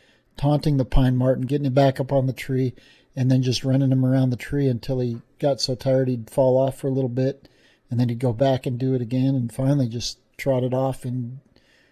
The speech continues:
you know, took the, the trot of shame back into the snowbank and, and took a little nap.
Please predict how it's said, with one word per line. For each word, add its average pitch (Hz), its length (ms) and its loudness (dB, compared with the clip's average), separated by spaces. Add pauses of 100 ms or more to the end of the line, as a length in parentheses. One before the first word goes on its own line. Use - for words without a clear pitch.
(200)
you 131 100 -4
know, 120 140 0
took - 280 -2
the, 127 280 0
the 127 120 -4
trot 139 400 2
of 113 120 -8
shame 131 460 0 (760)
back 135 300 -2
into 135 200 0
the 123 120 -8
snowbank 131 720 0
and, 123 280 -4
and 123 220 -6
took - 180 -8
a 135 40 -4
little 127 200 -4
nap. 131 440 -4